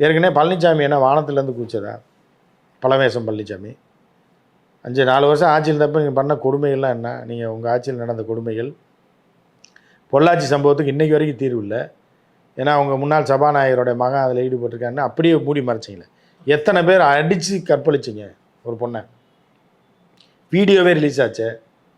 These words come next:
என்ன பண்ணி கிழிச்சிட்டீங்க நீங்க? நீங்கெல்லாம் பேசுறவங்களாம் அருகதை இருக்குங்க.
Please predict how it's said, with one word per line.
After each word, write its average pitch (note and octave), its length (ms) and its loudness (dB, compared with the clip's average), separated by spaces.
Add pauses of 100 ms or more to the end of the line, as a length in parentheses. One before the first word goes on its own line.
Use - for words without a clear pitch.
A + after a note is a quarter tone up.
(340)
என்ன E3 200 2
பண்ணி D3+ 180 0
கிழிச்சிட்டீங்க B2 460 -8
நீங்க? G2+ 200 -14 (640)
நீங்கெல்லாம் D3+ 320 0
பேசுறவங்களாம் D3+ 640 2
அருகதை C3 280 -2
இருக்குங்க. F#2+ 260 -12